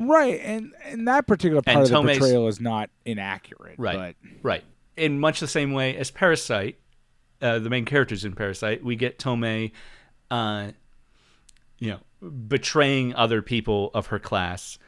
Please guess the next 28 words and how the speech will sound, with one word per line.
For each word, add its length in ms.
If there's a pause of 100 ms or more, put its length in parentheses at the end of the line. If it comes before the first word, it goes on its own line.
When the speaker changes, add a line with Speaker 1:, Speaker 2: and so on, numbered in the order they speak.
(140)
Speaker 2:
in 140
order 240
to 160
get 160
ahead, 320 (160)
right? 360
She, 280
Speaker 1:
Right. 200 (440)
Speaker 2:
uh, 280 (600)
she 640 (680)
buys 480
favor 580
with 200
her 180
madam 520 (420)
by, 680 (360)
uh, 320
turning 400
in 360
a 80
fellow, 560 (280)
uh, 240 (180)
sex 280
worker 480
for 420
getting 520 (180)
side 320
jobs, 420